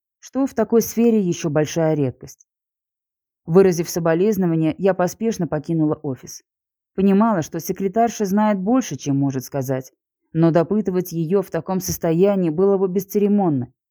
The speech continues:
и могло вызвать подозрение. Да и вряд ли женщина рассказала бы что-то важное незнакомому человеку.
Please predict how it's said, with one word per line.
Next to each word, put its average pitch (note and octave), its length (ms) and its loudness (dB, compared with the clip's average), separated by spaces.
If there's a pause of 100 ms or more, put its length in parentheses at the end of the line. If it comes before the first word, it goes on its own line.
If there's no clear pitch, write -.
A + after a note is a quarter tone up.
и F#3+ 60 -4
могло G3+ 360 2
вызвать E3 360 -2
подозрение. C#3 640 -2 (500)
Да E3+ 160 2
и F#3 100 6
вряд G#3+ 300 0
ли D3 100 0
женщина D#3+ 480 -2
рассказала D#3+ 560 0
бы D3+ 100 -4
что-то D3+ 360 -6
важное D#3+ 400 2
незнакомому D3+ 680 0
человеку. C#3+ 600 -6